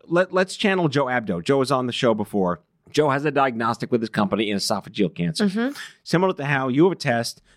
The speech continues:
Speaker 1: where young women can know if they're predisposed to something where they can actually have a conversation with someone who might know what to do with that information.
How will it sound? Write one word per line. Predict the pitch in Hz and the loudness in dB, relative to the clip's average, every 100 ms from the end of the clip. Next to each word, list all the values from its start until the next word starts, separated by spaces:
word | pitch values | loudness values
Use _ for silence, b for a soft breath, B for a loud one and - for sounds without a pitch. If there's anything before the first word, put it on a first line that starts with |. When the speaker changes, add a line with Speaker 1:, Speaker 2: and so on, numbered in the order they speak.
| b | b
Speaker 1:
where | 127 127 | 0 2
young | 120 160 175 | 2 0 2
women | 160 156 | 2 0
can | 143 135 | 0 0
know | 131 123 | 0 -2
if | 127 | -2
they're | 131 | -2
predisposed | - 156 139 127 - 127 120 - | 0 -2 -2 -2 0 0 0 0
to | 123 107 | 0 0
something | - 240 202 180 151 | 0 0 0 0 2
where | 139 | 2
they | 139 | 0
can | 135 117 | -4 -6
actually | 135 - 127 | -4 0 -2
have | 120 | -2
a | |
conversation | 117 123 120 135 135 135 123 b b | -4 -4 0 0 0 -2 -4 b b
with | 127 131 | -2 0
someone | - 139 135 | 0 0 0
who | 120 | -2
might | 147 147 | 0 0
know | 165 220 156 139 b b b | 2 2 0 -2 b b b
what | 127 135 | 0 0
to | 123 | 2
do | 185 | 2
with | 180 147 | 2 0
that | 123 107 | -2 -2
information. | 147 143 165 233 - 117 104 | -6 -2 0 0 0 -2 -2